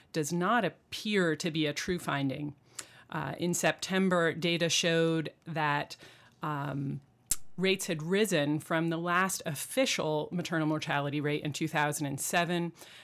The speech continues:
As we struggled in this country to all be on the same page with how we're finding these deaths in terms of our vital statistics records and how each state was adopting both new guidelines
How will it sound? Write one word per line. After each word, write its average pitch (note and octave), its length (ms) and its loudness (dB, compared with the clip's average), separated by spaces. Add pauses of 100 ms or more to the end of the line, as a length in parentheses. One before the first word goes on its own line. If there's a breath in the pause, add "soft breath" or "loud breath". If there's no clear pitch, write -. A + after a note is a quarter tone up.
(160 loud breath)
As F3+ 180 0
we F3+ 120 0
struggled A#3 640 2
in F3+ 120 0
this E3+ 160 0
country F3+ 640 -2
to F3 580 -2 (160)
all G#3 320 4
be F3+ 380 -2
on F#3 240 0
the F#3 80 0
same E3 320 -2
page D#3+ 400 -4
with D3 140 -6
how E3 300 0
we're D#3+ 200 -2
finding D#3+ 500 0
these D3+ 220 -2
deaths D3 340 -2
in D3 160 -6
terms D#3 380 -4
of C#3+ 80 -6
our C#3+ 100 -4
vital D3+ 300 -4
statistics D3+ 580 -8
records C#3+ 640 -4
and C#3+ 160 -4
how C#3 240 -2
each F#3 240 -2
state D#3+ 240 0
was D#3 160 -4
adopting C#3 540 -2 (100)
both D3 240 -6
new G3+ 220 0
guidelines D#3+ 720 2